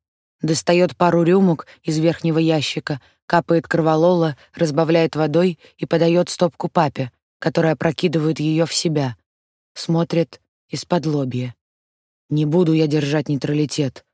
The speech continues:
Со стуком отставляет пустую рюмку и шагает к двери. "Папа!"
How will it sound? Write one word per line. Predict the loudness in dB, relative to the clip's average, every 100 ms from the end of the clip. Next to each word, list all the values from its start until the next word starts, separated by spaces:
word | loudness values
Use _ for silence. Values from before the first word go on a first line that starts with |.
| _ _
Со | -8 -4
стуком | -4 -2 -2 -2 -4
отставляет | -6 -4 -2 0 0 -2
пустую | -8 -4 -2 2
рюмку | 2 0 -4 -10 -12 _
и | -4
шагает | -4 0 0 0
к | -2
двери. | 0 2 0 -4 _ _ _
"Папа!" | 2 4 2 -2 -4